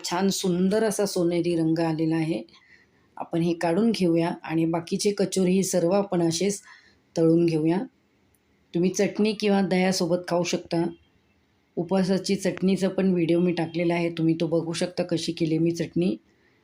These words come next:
बघा छान क्रिस्पी आणि किती सुंदर दिसतायत कचोरी. बघा कलरही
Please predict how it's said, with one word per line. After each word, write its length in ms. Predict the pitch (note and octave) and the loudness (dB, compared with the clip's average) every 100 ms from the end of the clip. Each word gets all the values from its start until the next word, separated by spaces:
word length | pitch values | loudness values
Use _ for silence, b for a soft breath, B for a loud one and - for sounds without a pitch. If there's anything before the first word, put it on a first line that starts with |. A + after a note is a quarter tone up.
| b _ _ _ E3 | b _ _ _ -6
बघा 140 | E3 E3 | -6 -4
छान 340 | E3+ F#3 G3+ | -2 0 0
क्रिस्पी 680 | G3 F#3+ F#3 - - G3+ G3 | 0 -2 -2 -6 -2 0 2
आणि 180 | F3 F3 | 2 0
किती 300 | F3 - F#3+ | -2 -4 -4
सुंदर 500 | - D#3+ D#3+ F3+ F#3+ | -2 0 0 0 0
दिसतायत 380 | F#3+ - E3+ D#3+ - | -2 -2 -4 -4 -4
कचोरी. 440 | D#3+ E3 D#3+ - - _ _ _ _ _ _ _ _ _ _ _ _ _ _ _ _ _ _ _ _ _ _ _ _ _ _ _ _ _ E3+ | -4 -2 -2 -4 -10 _ _ _ _ _ _ _ _ _ _ _ _ _ _ _ _ _ _ _ _ _ _ _ _ _ _ _ _ _ -8
बघा 160 | E3 E3 | -6 -2
कलरही 380 | E3 E3+ F#3 | 0 0 0